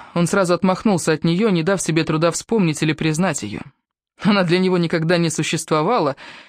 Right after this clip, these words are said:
и никоим образом не повлияла на его жизнь. Он женат на красивой женщине. Джейн была для него лишь сексуальным эпизодом — фильмом для взрослых, не входящим в гостиничный счёт. Джейн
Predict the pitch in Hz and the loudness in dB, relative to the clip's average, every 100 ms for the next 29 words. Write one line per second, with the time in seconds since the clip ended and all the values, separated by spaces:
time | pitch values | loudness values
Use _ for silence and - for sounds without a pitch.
0 | - 214 240 349 294 277 262 226 202 196 | 0 2 4 2 2 2 0 2 0 0
1 | 190 180 180 262 208 185 185 196 160 214 | 0 0 2 2 2 2 0 0 0 0
2 | 202 139 147 160 - _ _ - 151 170 | 0 0 0 -2 -6 _ _ -4 0 2
3 | 285 330 320 311 320 208 139 156 196 - | 0 0 -2 0 0 0 0 0 0 -2
4 | 190 180 _ _ _ _ _ 165 160 143 | -4 -4 _ _ _ _ _ 0 0 2
5 | 170 160 165 170 156 156 156 175 147 - | 0 0 2 2 2 0 0 0 0 -4
6 | - _ _ - 240 - 240 220 208 196 | -10 _ _ -8 -6 0 2 2 2 2
7 | 196 190 285 156 123 _ _ _ - 339 | 0 2 0 0 -2 _ _ _ -2 2
8 | 175 147 135 _ 190 190 180 220 240 - | 2 0 -4 _ -2 0 0 0 0 0
9 | 156 175 160 170 170 185 165 147 160 - | -2 0 0 0 0 0 0 0 -2 0
10 | 156 151 170 165 - - - _ _ _ | -2 -2 -4 -6 -8 -12 -20 _ _ _
11 | _ _ _ - 180 254 254 190 | _ _ _ -4 -2 0 0 0